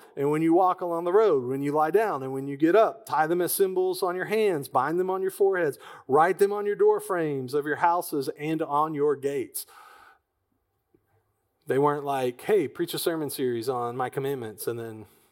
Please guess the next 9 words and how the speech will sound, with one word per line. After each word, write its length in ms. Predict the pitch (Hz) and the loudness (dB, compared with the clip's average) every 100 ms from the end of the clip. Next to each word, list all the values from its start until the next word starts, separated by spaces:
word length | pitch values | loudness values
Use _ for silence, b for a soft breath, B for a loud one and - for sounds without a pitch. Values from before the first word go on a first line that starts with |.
| b _ _ _ _ | b _ _ _ _
no, 460 | 160 190 165 104 98 b b b _ _ _ _ | -12 -4 -2 -2 -6 b b b _ _ _ _
dwell 680 | - 123 135 143 147 135 117 | -12 -10 -8 -6 -4 -4 -6
in 240 | 110 104 101 | -12 -16 -18
them. 380 | 101 98 98 101 _ _ _ _ _ _ _ _ _ _ _ _ _ _ _ _ _ _ - - _ _ _ _ _ _ _ _ _ _ - B B B B | -18 -18 -20 _ _ _ _ _ _ _ _ _ _ _ _ _ _ _ _ _ _ _ -20 -20 _ _ _ _ _ _ _ _ _ _ -20 B B B B
As 80 | 127 | 2
I 80 | 190 | 2
was 300 | 185 131 127 _ _ _ - | 0 -6 -12 _ _ _ -8
preparing 420 | 151 196 247 156 | -6 -2 -2 -2
this, 440 | 127 117 - - | -4 -6 -8 -12